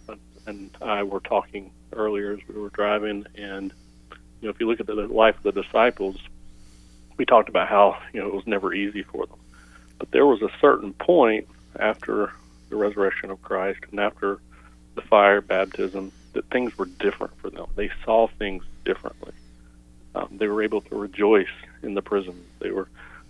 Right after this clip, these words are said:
they had this joy, this thing about them that, you know, it, it could not be challenged. You could not challenge their faith in who God is and who Christ is and in who they were in him. And so I'm,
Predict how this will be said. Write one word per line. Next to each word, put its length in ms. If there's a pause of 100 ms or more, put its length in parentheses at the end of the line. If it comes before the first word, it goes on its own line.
they 80
had 180
this 140 (140)
joy, 420
this 160 (160)
thing 200
about 440
them 340
that, 180 (460)
you 80
know, 120
it, 160
it 240
could 240
not 260
be 120
challenged. 800
You 140
could 140
not 200
challenge 580
their 120 (120)
faith 280 (680)
in 160
who 200
God 400
is 320
and 100
who 120
Christ 400 (100)
is 220 (640)
and 180
in 140
who 220
they 320
were 380
in 200
him. 280 (600)
And 220 (520)
so 220
I'm, 200